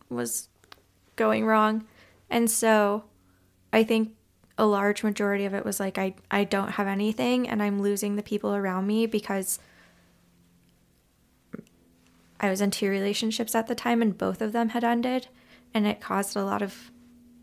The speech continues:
splits in my relationships. And so being alone and then also just not having resources to take care of myself, I was just, I was like, "I'm done."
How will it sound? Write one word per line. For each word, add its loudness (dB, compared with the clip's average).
splits -6
in 0
my -2
relationships. -4
And 0
so 2
being 0
alone 0
and 0
then 0
also -2
just -6
not 0
having -2
resources -4
to -10
take -6
care -4
of -4
myself, 0
I -4
was -8
just, -14
I -20
was -12
like, -4
"I'm 0
done." 2